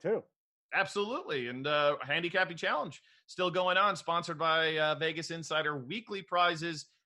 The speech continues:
Speaker 2: half
Speaker 1: Ooh.
Speaker 2: season prizes, and of course, five K, uh, to the winner. And just because you missed the first couple of weeks, you get to go, uh, basically swipe the bets for the over-unders and the lines for every game. We're not limiting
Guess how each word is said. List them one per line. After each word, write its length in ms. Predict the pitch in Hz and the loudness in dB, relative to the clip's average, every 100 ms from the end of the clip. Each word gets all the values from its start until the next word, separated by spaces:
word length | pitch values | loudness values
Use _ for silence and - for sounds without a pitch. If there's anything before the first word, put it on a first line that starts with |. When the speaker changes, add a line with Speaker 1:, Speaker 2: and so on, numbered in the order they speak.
| - | -4
Speaker 2:
half 220 | 185 185 | 0 0
Speaker 1:
Ooh. 20 | 185 | 0
Speaker 2:
season 400 | 185 175 160 147 | -8 -8 -10 -4
prizes, 520 | 156 151 143 151 131 | 2 2 2 -6 -8
and 80 | 131 | -10
of 80 | - | -8
course, 240 | 143 135 | -10 -8
five 360 | - 139 147 131 - | 0 2 2 0 -6
K, 360 | 147 139 131 123 _ _ _ - | -2 0 0 -4 _ _ _ -2
uh, 220 | 120 117 117 | 0 0 -2
to 100 | 160 | -6
the 80 | 139 | -6
winner. 340 | 131 147 135 | -4 -2 -2
And 100 | 127 123 | -2 -2
just 240 | 196 208 | -2 -2
because 340 | 214 214 202 151 | -6 -2 -2 -2
you 100 | 165 | -6
missed 320 | 170 190 - | -2 -4 -4
the 80 | - | -6
first 280 | 180 170 - | -4 -4 -6
couple 260 | 147 147 | -8 -6
of 40 | 143 | -4
weeks, 340 | 165 139 - _ _ | -4 -6 -14 _ _
you 100 | - | -6
get 120 | 180 196 | -4 -4
to 100 | 175 | 0
go, 460 | 170 165 156 143 - _ _ _ _ - | 4 6 4 2 -8 _ _ _ _ 0
uh, 280 | 139 135 131 | 2 2 0
basically 400 | 165 156 - 156 | -4 -6 -8 -8
swipe 400 | - 156 175 170 | -6 0 0 0
the 80 | 156 | -2
bets 300 | 156 160 - - | 0 0 -4 -4
for 160 | 151 | -2
the 320 | 143 127 120 - - | -2 -6 -8 -12 -2
over-unders 640 | 180 202 180 180 175 165 170 156 | 0 4 2 2 0 -2 -6 -4
and 180 | 170 156 | -2 0
the 60 | |
lines 440 | 135 147 151 147 - | 0 2 0 -2 -10
for 220 | - 120 - | -10 -6 -2
every 280 | 160 147 113 | 0 -2 -4
game. 240 | 113 107 | -8 -8
We're 80 | 113 | -2
not 180 | 151 147 | -2 -2
limiting 340 | 156 165 | -4 -4